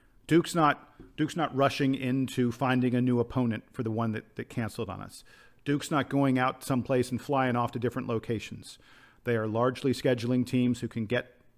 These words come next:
to Duke easily, and they are scheduling games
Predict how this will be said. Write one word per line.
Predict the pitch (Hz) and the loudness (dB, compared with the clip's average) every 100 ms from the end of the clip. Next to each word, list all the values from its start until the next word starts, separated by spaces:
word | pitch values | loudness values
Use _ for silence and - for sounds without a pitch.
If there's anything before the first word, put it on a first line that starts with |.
| - | -8
to | 123 | -4
Duke | 127 120 - | -2 -2 -4
easily, | 120 127 135 175 220 - - - - - _ | -4 -2 0 -2 -2 -6 -16 -20 -20 -20 _
and | - 120 | -6 -2
they | 117 | 0
are | 113 | 0
scheduling | 113 - 127 117 123 120 | 0 0 0 2 0 2
games | 120 120 117 117 | 2 2 2 0